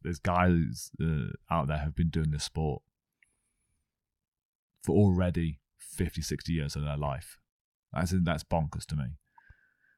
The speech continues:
Um, we're not there. And it was actually quite interesting, as a, you know, maybe it's a more political rant now, is in this country, the preserve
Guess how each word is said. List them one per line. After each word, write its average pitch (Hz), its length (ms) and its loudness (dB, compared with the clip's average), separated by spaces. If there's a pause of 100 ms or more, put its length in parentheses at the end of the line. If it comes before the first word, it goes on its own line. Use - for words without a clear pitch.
(180)
Um, 80 460 2 (340)
we're 92 220 2
not 78 200 2
there. 73 260 -6 (920)
And 131 140 10
it 143 60 6
was 151 80 4
actually 170 240 4
quite 127 180 10
interesting, 104 420 4
as 85 120 -4
a, 87 160 0 (100)
you 82 140 -2
know, 78 80 0
maybe 85 200 4
it's 85 120 -2
a 87 40 0
more 80 160 4
political 85 420 2
rant 76 220 -2
now, 71 260 -4 (1300)
is 98 560 2
in 107 160 4
this 110 140 2
country, 87 480 2 (2750)
the 85 240 2
preserve 104 600 4